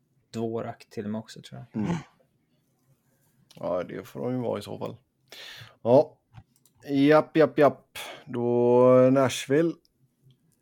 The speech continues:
Speaker 2: Kevin Lankinen, ett år, en komma fem. Och sen förlängningen innan där då med Forsberg på åtta år, åtta komma fem. Släpper Nick Cousins.
Speaker 1: Kul att Kevin Lankinen ändå får en och en halv miljon när han har liksom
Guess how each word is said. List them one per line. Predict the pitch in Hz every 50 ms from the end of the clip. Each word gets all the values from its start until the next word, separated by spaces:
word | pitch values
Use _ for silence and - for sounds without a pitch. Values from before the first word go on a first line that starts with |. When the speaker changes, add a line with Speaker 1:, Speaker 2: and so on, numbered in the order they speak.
| _ _ _ _ _ _ _
Speaker 2:
Kevin | - - 123 120 120 117 113 113 113 120 120 120 117 104 110
Lankinen, | 117 117 113 113 113 110 113 113 113 113 104 - 131 131 151 165 175 180 170 - _ _ -
ett | 135 135 131 - -
år, | 127 120 127 127 123 127
en | 127 123 120 117
komma | - 117 117 117
fem. | 117 123 120 120 120 117 - - _ _ _ _ _ _ _ _ _ _ _
Och | - 113 -
sen | 117 110 104 107 107 104
förlängningen | - - 107 107 104 104 104 107 107 107
innan | 107 104 101 101 101
där | 104 101
då | 104 101
med | 104 104 104 101 98 -
Forsberg | 107 104 101 - - - - - - -
på | _ - 60 64 62 58
åtta | 57 - _ 62 62
år, | 58 58 57 58 - -
åtta | - - - -
komma | - - 55 -
fem. | - - 62 - - _ _ _ _ _ _ _ _ _
Släpper | - - 104 98 - -
Nick | - 123 120 - -
Cousins. | - 110 107 - - 123 - - - - - - _ _ _ _ _ _ _ _ _ _ _ _ _ _ _ _ _ _ _ _ _ _ _ _ _ _ - - - - - - - - _ _ _ _ _ -
Speaker 1:
Kul | - 147 156 156
att | 147
Kevin | - 127 113 110
Lankinen | 113 127 143 135 - 117 107 104 104
ändå | 101 101 98 92
får | - - 147 127 107
en | 98
och | 95
en | 90
halv | 101 101 101
miljon | 104 107 98 101 113 120 110 98
när | 95 92
han | 90 95
har | 98 98
liksom | 95 92 - - - 101 95 98 95